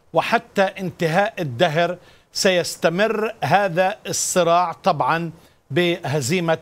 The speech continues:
الشيطان. وحديثي في هذه الحلقة عن موضوع كتير كتير، آه، مهم، موضوع من الكتاب المقدس وخ-، آه، بعنوان قاوموا إبليس.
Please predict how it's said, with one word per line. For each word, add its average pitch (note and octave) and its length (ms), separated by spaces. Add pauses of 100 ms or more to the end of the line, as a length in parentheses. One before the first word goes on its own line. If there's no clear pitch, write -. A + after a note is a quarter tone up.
(140)
الشيطان. D3+ 560 (560)
وحديثي G#3 840
في G3 400
هذه G3 380
الحلقة F3 580
عن E3+ 280
موضوع E3+ 540
كتير G3+ 340
كتير، F#3 480 (380)
آه، F#3+ 200
مهم، F#3 520 (380)
موضوع F3 460
من G#3+ 300 (100)
الكتاب F3+ 720 (140)
المقدس F#3 800 (320)
وخ-، - 200
آه، F3 220
بعنوان F3+ 680 (220)
قاوموا F#3+ 580
إبليس. F3 480